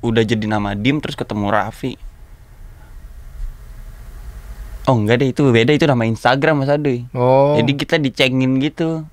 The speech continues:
Speaker 1: "Ya udah, lu kan band baru, lu nggak usah ikut acara kita lah. Siapin mental dulu aja yang banyak."
Speaker 2: Oh,
Speaker 1: Gua
Speaker 2: gitu.
Speaker 1: kesel kan. Ya udah, bikin na-, bikin Instagramnya namanya Dim Your Thought. Jadi lu pikirin dulu
Speaker 2: Nah, itu juga
Speaker 1: sebelum
Speaker 2: kenapa dinamain Dim Your Thought?
Speaker 1: Itu karena itu, Mas Aduy, karena
Speaker 2: Maksudnya karena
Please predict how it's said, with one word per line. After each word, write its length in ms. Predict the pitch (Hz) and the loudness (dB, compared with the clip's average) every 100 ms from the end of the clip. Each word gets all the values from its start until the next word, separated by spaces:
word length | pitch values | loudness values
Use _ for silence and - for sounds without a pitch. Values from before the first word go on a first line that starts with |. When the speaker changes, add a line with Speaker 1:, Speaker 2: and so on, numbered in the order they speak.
| - - | -20 -2
Speaker 1:
"Ya 180 | 120 | 0
udah, 360 | 123 147 175 175 | 2 2 2 4
lu 120 | 175 | 2
kan 180 | 175 185 | 0 0
band 180 | 147 135 | 0 2
baru, 300 | 123 127 151 | 2 2 0
lu 100 | 160 | -2
nggak 160 | 127 135 | -4 -4
usah 100 | 117 | -6
ikut 180 | 110 | -4
acara 300 | - - 117 | -6 -4 -4
kita 320 | 120 131 - 156 | -4 -6 0 2
lah. 220 | 156 135 - - - | 2 0 -6 -18 -14
Siapin 380 | - 123 123 131 | 0 2 2 0
mental 380 | 127 127 127 127 | 0 2 2 2
dulu 180 | 131 | 2
aja 180 | 127 151 | 2 2
yang 140 | 156 135 | 0 2
banyak." 260 | 139 156 | 2 4
Speaker 2:
Oh, 80 | 143 | 2
Speaker 1:
Gua 140 | 147 123 | 4 2
Speaker 2:
gitu. 60 | - | 4
Speaker 1:
kesel 460 | - 139 131 247 196 160 | 4 4 6 6 6 8
kan. 200 | 151 151 156 - - - - - | 6 4 -4 -12 -20 -20 -20 -2
Ya 100 | 123 | 2
udah, 120 | 180 | 4
bikin 300 | 202 196 180 | 4 2 2
na-, 240 | 175 147 135 | 6 6 4
bikin 400 | 143 139 143 139 | 0 -2 -2 -2
Instagramnya 540 | 143 135 131 139 160 | 0 0 2 2 2
namanya 240 | 165 165 160 | 0 0 0
Dim 200 | 139 131 | 0 0
Your 240 | 131 135 | -2 -4
Thought. 240 | - 147 - | -2 -2 -2
Jadi 300 | 123 127 139 | -2 0 2
lu 100 | 139 | 0
pikirin 460 | 135 - 117 113 113 | -2 -4 0 0 2
dulu 100 | 131 | 2
Speaker 2:
Nah, 140 | 135 | 2
itu 160 | 156 196 | 2 2
juga 240 | 113 208 | 4 4
Speaker 1:
sebelum 80 | 202 175 | 4 2
Speaker 2:
kenapa 140 | 156 | 2
dinamain 380 | 151 143 135 135 | -2 -2 -2 0
Dim 180 | 127 123 | 0 0
Your 220 | 123 127 | -2 -4
Thought? 320 | - 113 98 - - - | 0 2 2 -4 -20 -2
Speaker 1:
Itu 340 | 185 - 240 | 0 2 4
karena 260 | 214 208 220 | 4 4 2
itu, 140 | 233 | 0
Mas 160 | 220 208 | 2 2
Aduy, 300 | 202 208 196 | 2 0 2
karena 280 | 170 156 | 2 4
Speaker 2:
Maksudnya 240 | 156 160 190 | 2 2 2
karena 320 | 160 156 | 2 2